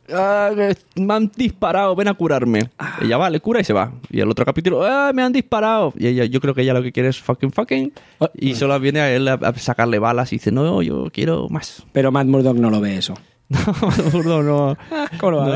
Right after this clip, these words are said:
Speaker 2: ver?
Speaker 1: no lo ve,
Speaker 2: ¿Cómo lo
Speaker 1: no.
Speaker 2: va a ver?
Speaker 1: <laughs> Y además, la, lo que me ha
Speaker 2: Ah.
Speaker 1: gustado mucho de la serie es la ambientación súper oscura, como un poco siguiendo la oleada de Batman de Nolan, pues está un poco así. Pero también al,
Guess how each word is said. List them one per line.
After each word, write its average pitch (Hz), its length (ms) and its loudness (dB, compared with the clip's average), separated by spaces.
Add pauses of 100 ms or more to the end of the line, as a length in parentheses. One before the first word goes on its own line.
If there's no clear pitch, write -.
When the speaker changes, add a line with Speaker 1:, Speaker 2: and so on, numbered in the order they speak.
Speaker 2:
ver? 156 160 -2
Speaker 1:
no 175 100 -2
lo 131 160 -2
ve, 135 140 -2
Speaker 2:
¿Cómo 196 100 0
lo - 120 0
Speaker 1:
no. - 60 -10
Speaker 2:
va 165 60 -6 (400)
a 185 60 0
ver? 151 140 2
Speaker 1:
<laughs> - 40 -20 (640)
Y 143 320 2
además, 156 320 0
la, 123 180 2
lo 127 100 2
que - 60 0
me 151 80 0
ha 196 40 2
Speaker 2:
Ah. - 20 2
Speaker 1:
gustado 202 240 0
mucho 160 240 -2
de 151 80 2
la 131 100 -2
serie 147 440 0 (460)
es 135 200 0
la 139 160 2
ambientación 120 880 0
súper 117 260 0
oscura, 131 400 -2
como 104 840 2 (400)
un 123 140 -8
poco 139 360 0
siguiendo 131 360 -2
la 131 80 0
oleada 113 320 0
de 113 100 0
Batman 117 680 -2
de 113 140 0
Nolan, 131 420 0 (280)
pues - 180 -2
está - 180 -4
un 147 60 0
poco 113 160 2
así. 113 200 0
Pero 110 160 0
también 170 320 2
al, - 260 0